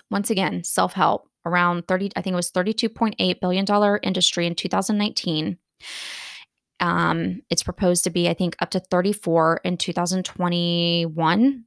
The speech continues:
And when you're in a dark place and you're reaching out for help and you're wanting guidance and you're wanting to learn how to get through a difficult position,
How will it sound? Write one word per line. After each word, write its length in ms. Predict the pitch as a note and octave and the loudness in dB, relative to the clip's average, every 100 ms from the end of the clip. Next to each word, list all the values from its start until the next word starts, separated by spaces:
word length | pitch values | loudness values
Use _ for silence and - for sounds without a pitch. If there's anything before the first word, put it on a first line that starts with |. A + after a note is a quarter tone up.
| _ - - - - _ | _ -12 -10 -12 -18 _
And 840 | G3 F#3+ F3+ F3+ F3 F3 F#3 - - _ _ _ _ _ _ _ _ | 2 4 4 4 2 0 0 -2 -6 _ _ _ _ _ _ _ _
when 460 | F#3+ G3 G3 G3 - | 2 4 4 2 0
you're 320 | F#3+ F#3 F#3 | 2 4 4
in 380 | G3 G#3 G#3+ G#3+ | 4 4 4 2
a 80 | F#3+ | 2
dark 260 | F#3 F3+ - | 4 2 2
place 560 | - B3+ C#4 - - - | 4 6 6 4 0 0
and 100 | F#3 | 0
you're 100 | F3+ | 0
reaching 360 | E3+ G3+ A#3+ A3+ | 0 0 2 2
out 160 | A3 | 2
for 100 | - | 0
help 460 | A3+ A#3+ B3 C4 - - | 2 4 4 4 -2 -2
and 80 | F3+ | 0
you're 240 | F#3 F3 | 0 0
wanting 320 | F#3 F3 A3+ A#3+ | 0 2 2 4
guidance 600 | B3 B3+ C#4 C4+ - - | 4 6 4 2 0 -2
and 100 | F#3 | -2
you're 160 | F3+ F#3 | 2 2
wanting 720 | F3 F3+ F#3 G#3 A#3+ A#3 A#3 | 2 2 2 2 2 4 2
to 180 | A3+ A3+ | 0 0
learn 220 | G3+ G3+ | 2 2
how 120 | G3+ G#3+ | 2 2
to 100 | G#3 | 2
get 220 | G3+ - | 0 0
through 160 | A3 | 0
a 40 | G3+ | 2
difficult 440 | F#3+ G#3+ - A3+ | 0 -2 0 0
position, 640 | G#3+ G3+ A3 D4+ D#4 D#4+ | 2 2 4 4 4 4